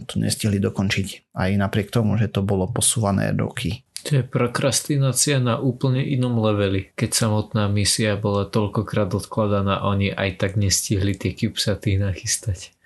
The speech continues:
Speaker 1: <laughs> Ono to zase není také úplne jednoduché, hej, lebo spraviť nejaký jednoduchý CubeSatík, ktorý poletí na leo a potom zhorí v atmosfére a tak, ale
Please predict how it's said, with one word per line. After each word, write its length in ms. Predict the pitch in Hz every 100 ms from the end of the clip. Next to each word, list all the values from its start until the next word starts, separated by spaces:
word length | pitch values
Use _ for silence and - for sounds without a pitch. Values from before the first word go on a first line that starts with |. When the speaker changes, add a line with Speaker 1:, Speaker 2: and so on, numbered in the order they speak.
| _
Speaker 1:
<laughs> 1500 | - - - - - - - 175 127 - - - - - -
Ono 160 | 151 160
to 160 | 175
zase 160 | 165 156
není 240 | 196 170
také 240 | - 123 143
úplne 320 | 135 156 135
jednoduché, 480 | 117 120 143 - 110
hej, 80 | 113
lebo 320 | 123 117 123
spraviť 420 | - 151 160 143
nejaký 500 | 131 131 127 - 127 123 127 123 117 - -
jednoduchý 960 | 117 113 110 135 131 120 135 - - -
CubeSatík, 720 | 127 123 127 123 127 120 -
ktorý 400 | - 117 110 104
poletí 640 | - 117 123 - 117 107
na 160 | 107 117
leo 480 | 113 120 120 120 110
a 80 |
potom 400 | 101 110 - 110
zhorí 320 | 107 117 117 110
v 80 |
atmosfére 560 | 107 107 107 - 123 117
a 80 | 113
tak, 320 | 117 110 -
ale 560 | 113 101 117 120 123